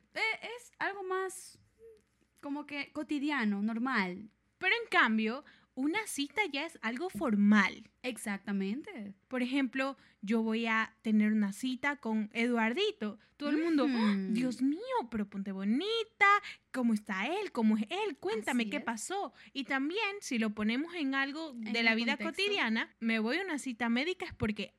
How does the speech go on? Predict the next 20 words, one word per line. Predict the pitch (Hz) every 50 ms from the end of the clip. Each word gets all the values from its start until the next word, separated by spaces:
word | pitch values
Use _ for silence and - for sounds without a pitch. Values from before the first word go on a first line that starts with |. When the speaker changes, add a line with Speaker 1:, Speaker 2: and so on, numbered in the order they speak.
| _
Speaker 2:
algo | - 254 262 262 262 254 208
te | 226
está | 208 - 233 208 208
pasando. | - 240 - - 427 403 339 269 294 - - - - - _
Puede | - 466 453 427
ser | - 381 370 370 - _ _
para | - 415 415 381 339
un | 330 320
chequeo | - - 302 240 - 269 240 226 254 311 -
o | 233 220
Speaker 1:
Sí | 202 349
Speaker 2:
puede | 311 285 311
ser | 320 339 320
Speaker 1:
es. | -
Speaker 2:
que | 285
tengas | - - 254 254 269 262
otra | 269 220 226 226 214
cosa, | - 208 196 - -
¿no? | 196 196 214 285 -
Speaker 1:
Entonces, | 269 277 240 - 302 311 311 285 330 320 330 - -